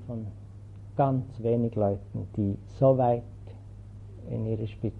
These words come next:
spirituellen Entwicklung gekommen sind, dass die weg sind. Die zwei starken,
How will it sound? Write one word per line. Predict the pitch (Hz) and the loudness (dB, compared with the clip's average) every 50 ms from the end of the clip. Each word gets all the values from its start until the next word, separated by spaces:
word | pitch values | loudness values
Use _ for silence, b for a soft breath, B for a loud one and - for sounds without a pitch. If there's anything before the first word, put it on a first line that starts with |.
| - - | -10 -14
spirituellen | - - - 107 101 101 - - 107 104 107 110 110 104 | -12 -4 -2 0 0 0 2 2 4 4 4 4 4 2
Entwicklung | 107 104 - - 104 101 104 - 113 101 104 | 0 0 2 2 2 2 2 0 0 0 0
gekommen | - - - - - 117 110 107 110 113 | 0 -4 -4 0 2 4 4 4 4 2
sind, | - 110 104 101 - | 2 0 -2 -2 -2
dass | 113 - - | -4 -2 0
die | - 110 107 - - - - | 0 0 0 -2 -6 0 2
weg | - 101 101 - - - | 4 4 4 2 -4 -10
sind. | - - 101 - - - - - - - - - - - - - - - - - - - - - - - | -10 -10 -10 -10 -10 -14 -14 -14 -12 -12 -12 -12 -12 -12 -12 -12 -12 -12 -14 -14 -14 -14 -14 -12 -4 2
Die | 101 92 - - - - - - | 2 2 2 0 -4 -12 -12 -12
zwei | - - 101 92 90 87 85 - - - - - - - - - - - - - - - - - - - - - - - - - - - - - - - - | -2 2 4 4 4 2 -2 -6 -12 -14 -14 -14 -14 -14 -14 -14 -14 -12 -12 -12 -14 -14 -14 -14 -14 -14 -14 -14 -14 -14 -12 -12 -12 -14 -14 -14 -14 -14 -12
starken, | - - - 110 104 95 - - - - - - | -8 -2 2 2 4 2 2 -2 -4 -4 -4 -4